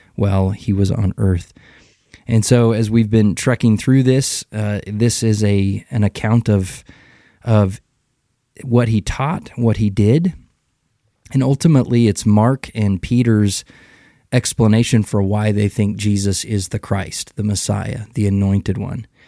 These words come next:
And throughout it, you're gonna see, you know, many different themes uh, especially around authority, that as Jesus teaches, he teaches as one who has authority. He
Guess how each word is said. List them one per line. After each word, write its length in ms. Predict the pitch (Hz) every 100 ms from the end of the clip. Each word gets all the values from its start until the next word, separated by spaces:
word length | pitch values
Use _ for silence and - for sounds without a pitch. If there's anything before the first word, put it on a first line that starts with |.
| _ _ _ -
And 340 | 104 101 95
throughout 440 | - 104 104 117
it, 120 | 110 -
you're 140 | 104
gonna 180 | 107 101
see, 480 | - 104 101 95 -
you 220 | - 110
know, 80 | 101
many 260 | 101 101 98
different 340 | 101 - -
themes 600 | 117 110 104 104 98 - _ _ _
uh, 260 | 110 101 98
especially 760 | 98 - - 120 117 - 110 107
around 340 | 101 101 101
authority, 680 | 95 - 104 110 113 147 135 - _
that 400 | 160 101 95 -
as 160 | 101 92
Jesus 520 | 104 107 110 101 - - - _ _ _
teaches, 480 | - 131 - 156 143
he 100 | 117
teaches 420 | 107 107 - 107
as 160 | 101 98
one 180 | 98 98
who 120 | 101
has 240 | 95 101
authority. 720 | 98 - 101 98 98 98 104 -
He 520 | 101 104 98 98 92